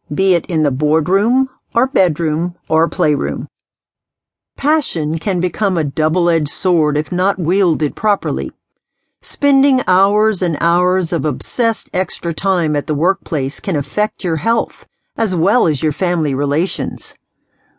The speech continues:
Neglecting to attend your son's school events and not cheering him at his football match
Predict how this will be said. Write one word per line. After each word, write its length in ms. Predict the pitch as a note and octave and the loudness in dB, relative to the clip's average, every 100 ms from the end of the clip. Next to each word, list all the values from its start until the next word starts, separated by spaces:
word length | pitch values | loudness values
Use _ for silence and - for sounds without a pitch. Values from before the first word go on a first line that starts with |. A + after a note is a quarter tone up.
| _ | _
Neglecting 760 | F#3 E3 F#3 A3+ A#3+ - B3+ B3 | -4 -2 0 0 -2 -2 0 0
to 160 | F3 | 0
attend 400 | D3 - G#3 G3+ | -2 -2 -2 0
your 120 | E3+ C#3 | -2 -2
son's 460 | - G3+ G3+ G3 | -2 0 0 -2
school 400 | - - G3+ G3+ | -4 -2 0 2
events 500 | F#3 D#3+ E3+ F#3+ - | 0 0 -2 -4 -4
and 140 | F3 E3 | -2 0
not 240 | G3 - | 0 -2
cheering 460 | - - B3+ G#3 F3+ | -4 -2 0 0 -2
him 280 | F3+ G#3 G3 | -2 -2 0
at 100 | E3+ | -2
his 180 | D3+ | -4
football 480 | - D#4+ - E3+ D3 | -2 -2 0 -2 0
match 480 | C#3 C3 E3 - | 0 0 -2 -4